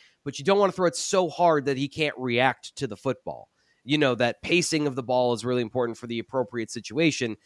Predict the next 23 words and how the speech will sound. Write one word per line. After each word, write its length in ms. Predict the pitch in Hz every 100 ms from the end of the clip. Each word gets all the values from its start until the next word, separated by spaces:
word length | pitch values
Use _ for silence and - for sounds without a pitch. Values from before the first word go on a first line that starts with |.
| _ _ _
Um, 360 | 117 117 110 113
and, 220 | 113 120 117
and 160 | 131
those 220 | 156 156
are 100 | 151
kind 240 | - 165 139
of 80 | 123
the, 140 | 123
the 80 | 123
major 400 | 123 131 135 120
tenets 500 | - 127 113 104 -
of 280 | 104 110 92
throwing 240 | - 107
a 40 | 101
catchable 380 | 107 - 92 87
ball 280 | 87 85
is, 180 | 90 -
is 160 | 92 95
the 100 | -
consistency 600 | 104 - 151 - 135 131
of 60 | 113
the 60 |
spiral, 480 | - 143 143 135 127